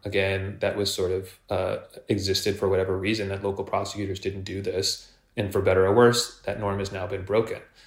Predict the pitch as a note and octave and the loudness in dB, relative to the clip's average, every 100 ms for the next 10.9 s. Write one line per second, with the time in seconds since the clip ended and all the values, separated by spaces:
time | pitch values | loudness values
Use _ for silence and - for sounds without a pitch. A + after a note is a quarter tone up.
0 | - - A#2+ C#3+ G#2+ G#2 A2+ G#2 G2+ G2 | -6 2 8 10 8 6 8 8 8 4
1 | - G2 - G#2+ G2 F#2+ G2+ C#3+ G#2 F#2+ | 2 2 0 -4 -2 0 4 6 8 6
2 | F#2+ G2 F#2+ G2+ G2+ G#2 G2+ G2+ G2 F#2 | 4 4 2 2 2 4 2 2 0 -2
3 | F#2 - G2 F#2+ G2 B2+ C#3 - G#2+ F#2+ | -2 -6 -10 -2 2 2 0 -8 -6 -6
4 | - G2 F#2+ G2 - F#2+ G2+ G2 - _ | -2 -2 0 -2 -4 -4 -2 -4 -6 _
5 | - G2 - F#2 F#2+ G2+ G#2 F#2+ F#2+ - | -18 -10 -6 -4 0 2 2 2 0 -4
6 | G#2 A#2+ C#3 - - - G2 F#2+ F#2+ G2 | -2 0 -2 -6 -12 -4 -2 0 -2 -6
7 | - _ - G2 G2+ G2 G2 G2+ - - | -14 _ 0 2 2 2 2 2 -2 -10
8 | - - G2 - G2 G2 G2+ G#2+ G#2 A#2 | -18 -6 -4 -2 0 2 0 0 2 4
9 | A#2 A2 G#2 - A2 G#2+ A2+ G2+ G2+ G2 | 4 4 2 2 2 2 2 2 2 0
10 | G2 G2 - F2+ - - - - E2 | 2 0 0 -4 -4 -8 -6 -4 -4